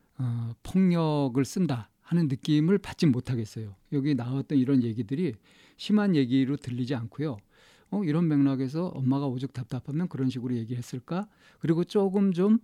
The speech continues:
뭔가 정색을 하고 얘기하고 그러면 이 친구는 지나치게 긴장하면서 그걸 부정적으로 듣지 않나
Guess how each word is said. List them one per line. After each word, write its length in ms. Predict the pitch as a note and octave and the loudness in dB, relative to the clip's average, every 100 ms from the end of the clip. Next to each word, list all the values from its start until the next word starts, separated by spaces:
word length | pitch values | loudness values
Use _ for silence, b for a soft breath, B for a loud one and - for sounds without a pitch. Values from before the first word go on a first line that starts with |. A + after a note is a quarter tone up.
| b b b b | b b b b
뭔가 600 | B2+ C3+ C#3+ A#2+ C#3+ A#2+ - | 0 4 4 2 -2 -4 0
정색을 420 | C3+ D3 D#3 D3+ | 4 4 2 0
하고 200 | C#3+ C#3 | 0 0
얘기하고 460 | A#2+ B2+ B2 B2+ | 0 0 -2 -2
그러면 420 | B2+ A#2+ C3 G3+ A3 | -2 0 2 2 0
이 80 | C3+ | -4
친구는 480 | - C3 B2 C#3 G3+ b b b | 0 0 2 0 -2 b b b
지나치게 480 | D3+ C#3+ B2+ - B2+ | 2 4 4 -2 -4
긴장하면서 840 | B2+ B2 B2+ A#2+ A#2 A#2 C#3+ F#3+ - | 0 0 2 -2 -2 -4 -4 -6 -6
그걸 200 | - B2 | -8 -8
부정적으로 500 | - B2 C#3 B2 A#2+ | -4 2 2 2 -4
듣지 300 | - G#2+ - | -8 -12 -10
않나 400 | A#2+ G#2+ A#2 G#2+ | -8 -6 -6 -8